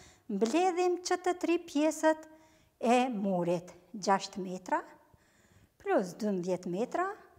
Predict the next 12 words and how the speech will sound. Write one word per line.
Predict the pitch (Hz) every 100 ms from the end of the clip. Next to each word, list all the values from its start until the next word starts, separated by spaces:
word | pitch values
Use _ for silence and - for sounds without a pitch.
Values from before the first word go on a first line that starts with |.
| _ -
plus | 381 -
katër | 262 220 196 190
metra, | 277 349 392 370 370 - - - - - _ -
gjithsejt | 208 381 381 - - 330 415 - - - _ 311
është | 370 - 254
e |
barabartë | 196 208 196 202 339 381 269
me | 226
njëzet | 220 320 294 311 311
e | 226
dy | 160 180
metra. | 170 165 165 180